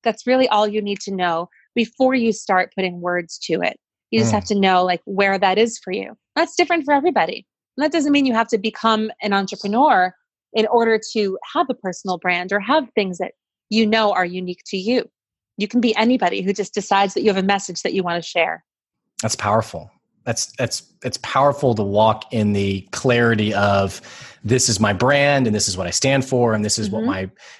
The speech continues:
Speaker 2: even to say, like, "This is what my purpose is." You know, everything that you're saying is, I think if someone can grab on to just a, a portion of that, they can live more meaningful lives 'cause they're, they're
Speaker 1: Yeah.
Speaker 2: walking out of,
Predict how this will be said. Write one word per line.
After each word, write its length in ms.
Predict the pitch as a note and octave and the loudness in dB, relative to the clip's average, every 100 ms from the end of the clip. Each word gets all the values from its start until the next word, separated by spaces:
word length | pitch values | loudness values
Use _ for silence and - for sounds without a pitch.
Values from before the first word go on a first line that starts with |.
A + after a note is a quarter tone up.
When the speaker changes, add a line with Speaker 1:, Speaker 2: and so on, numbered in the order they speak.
| - | -2
Speaker 2:
even 240 | B2+ C3 | 2 2
to 100 | - | 0
say, 220 | - A#2 | 0 2
like, 200 | A2 G#2 | 2 2
"This 80 | G#2+ | 0
is 80 | G2+ | -2
what 100 | G#2 | -4
my 100 | F#2+ | -6
purpose 500 | F2+ - D#3 D3 B2+ | -10 -2 0 2 2
is." 500 | C#3 C3 B2 B2 - - - - _ | 2 4 4 2 -2 -6 -18 -20 _
You 80 | G#2+ | -10
know, 40 | A2+ | -2
everything 300 | C#3+ E3 D3+ | 0 2 2
that 120 | C#3 | 2
you're 120 | B2 | 2
saying 460 | G#2+ - A#2 A2+ G#2+ | 0 2 2 2 0
is, 260 | G2 - - - - | 0 -2 -4 -12 -10
I 60 | A2 | -4
think 180 | B2+ | -2
if 100 | A#2 - | -2 0
someone 240 | C3 B2 | 2 2
can 160 | A#2 G2+ | 0 -2
grab 340 | G#2 A2 A2+ A2 | 2 2 2 2
on 320 | A2 A2 G#2 | 2 4 2
to 80 | F#2+ | -2
just 240 | G2 - | -6 -4
a, 200 | G2+ F#2+ | -4 -6
a 80 | G#2 - | -8 -12
portion 480 | - C#3+ C#3+ - G#2+ | -4 0 2 2 0
of 240 | F#2+ F2+ | -2 -4
that, 320 | F2 F2 E2+ - - - - - _ | -4 -4 -6 -6 -6 -8 -20 -20 _
they 140 | G#2+ G#2+ | 0 2
can 160 | A2+ | 2
live 560 | G#2+ G#2+ G#2+ G#2+ G2 - | 4 4 4 2 -2 -6
more 400 | A2+ G#2+ G2+ G2 | -2 2 2 2
meaningful 380 | G2+ G2+ G2 F#2+ | 0 -2 -2 -2
lives 460 | G#2 G#2+ D#2+ - - | 0 0 -2 -4 -2
'cause 180 | A#2+ | -2
they're, 160 | G#2+ A#2+ | 0 0
they're 120 | A#2 | 2
Speaker 1:
Yeah. 140 | B2+ B2+ | 2 4
Speaker 2:
walking 280 | C3+ C3+ B2+ | 2 2 0
out 220 | A#2 A#2 | 2 2
of, 260 | A2+ G#2+ | 0 -2